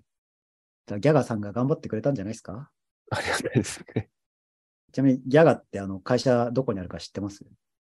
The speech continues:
Speaker 2: どこにあるんだろう？
Speaker 1: これね、僕の予想だとね、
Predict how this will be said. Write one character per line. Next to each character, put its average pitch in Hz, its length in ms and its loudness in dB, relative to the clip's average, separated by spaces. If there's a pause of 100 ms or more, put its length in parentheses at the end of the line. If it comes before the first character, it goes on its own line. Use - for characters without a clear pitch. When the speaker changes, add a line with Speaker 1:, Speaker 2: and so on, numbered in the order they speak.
(460)
Speaker 2:
ど 127 80 8
こ 127 100 10
に 98 60 10
あ 87 80 8
る 82 80 4
ん 80 40 2
だ - 60 -4
ろ - 220 0
う？ - 40 -20 (840)
Speaker 1:
こ 104 60 -4
れ 101 60 -2
ね、 95 100 -2
僕 113 320 2
の 135 140 8
予 131 100 6
想 135 160 2
だ 131 120 4
と 98 120 -6
ね、 85 300 -10